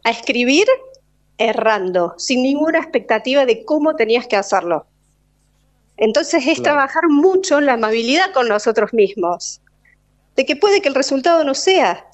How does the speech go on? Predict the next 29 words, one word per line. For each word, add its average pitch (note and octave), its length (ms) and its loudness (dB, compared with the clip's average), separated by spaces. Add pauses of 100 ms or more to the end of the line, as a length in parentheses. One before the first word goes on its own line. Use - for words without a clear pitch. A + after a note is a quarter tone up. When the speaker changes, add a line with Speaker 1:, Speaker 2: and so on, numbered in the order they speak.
Speaker 1:
el G3+ 140 -4
que G3 60 0
esperas, A3 540 -2
pero C#4+ 140 0
hay E4 140 0
algo E4 260 -2
que D4 120 -4
es D4 120 -8
mucho E4 320 -4
más D4 160 -4
grande, C4 520 -4 (260)
que D4+ 80 0
es D4 100 -8
el D4 160 -4
sentido D4+ 540 -2
que D#4 80 -4
tiene C#4 260 -2
para C4+ 220 2
vos B3 400 -2
hacer A#3+ 400 -2
lo A#3+ 160 -4
que D4 80 -2
hiciste, G#4+ 460 -2 (840)
aunque B3+ 300 0
hayas C4+ 220 -2
per-, B3 400 0
perdido C4 480 0
esa A3+ 240 -2
habilidad. A#3+ 480 0